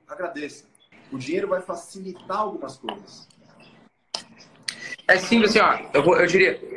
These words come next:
Speaker 2: se você nasceu pobre, aproveite. Se você nasceu rico, aproveite. <laughs>
Speaker 1: Exatamente.
Speaker 2: Toda, isso aqui é sabedoria.
Speaker 1: É,
Speaker 2: Toda
Speaker 1: é verdade.
Speaker 2: circunstância toda circunstância tem um manancial de coisas pra aproveitar. Toda
Speaker 1: Sim,
Speaker 2: ela.
Speaker 1: sim, sim, sim.
Speaker 2: Né, assim,
Speaker 1: Verdade.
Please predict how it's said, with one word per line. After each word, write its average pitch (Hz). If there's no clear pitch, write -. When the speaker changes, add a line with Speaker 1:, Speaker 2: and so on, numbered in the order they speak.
Speaker 2:
se -
você 180
nasceu 202
pobre, 196
aproveite. 175
Se -
você 160
nasceu 180
rico, 165
aproveite. 156
<laughs> -
Speaker 1:
Exatamente. 277
Speaker 2:
Toda, -
isso -
aqui -
é -
sabedoria. 214
Speaker 1:
É, 311
Speaker 2:
Toda 277
Speaker 1:
é 247
verdade. 277
Speaker 2:
circunstância 220
toda 269
circunstância 240
tem 240
um 240
manancial 233
de 202
coisas 196
pra 175
aproveitar. -
Toda 226
Speaker 1:
Sim, -
Speaker 2:
ela. -
Speaker 1:
sim, 226
sim, 220
sim. 185
Speaker 2:
Né, 107
assim, -
Speaker 1:
Verdade. -